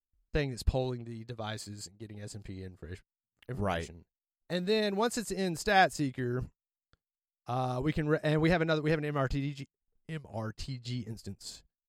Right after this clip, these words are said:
Speaker 1: So stat seeker is a one minute, one minute source, and M R T G is a five minute source. And then you can map it to the, uh,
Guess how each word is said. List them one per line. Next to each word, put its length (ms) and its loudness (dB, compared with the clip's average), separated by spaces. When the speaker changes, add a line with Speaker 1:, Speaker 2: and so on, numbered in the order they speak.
Speaker 1:
So 80 -8
stat 240 4
seeker 260 0
is 80 2
a 40 6
one 300 4
minute, 260 2
one 240 4
minute 220 4
source, 440 6
and 260 -4
M 120 -2
R 100 4
T 120 0
G 120 -4
is 100 -2
a 40 -4
five 240 0
minute 200 -2
source. 460 -2
And 120 0
then 160 6
you 100 6
can 120 6
map 240 4
it 100 -2
to 280 4
the, 500 -2
uh, 260 -4